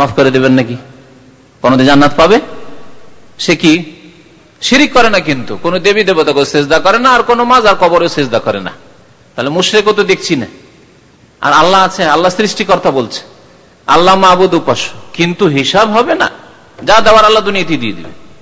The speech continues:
এরকম তো কেউ থাকতে পারে, থিওরি রাখতে পারে। ইমানের যে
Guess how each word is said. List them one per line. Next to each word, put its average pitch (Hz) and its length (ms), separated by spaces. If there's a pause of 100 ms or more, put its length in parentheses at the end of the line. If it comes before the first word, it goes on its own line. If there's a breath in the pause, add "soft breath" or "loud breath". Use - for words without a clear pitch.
(500)
এরকম 156 340
তো 247 100
কেউ 226 180
থাকতে 196 220
পারে, 170 220
থিওরি 156 320
রাখতে 147 240
পারে। 131 140 (1500)
ইমানের 123 440
যে 135 60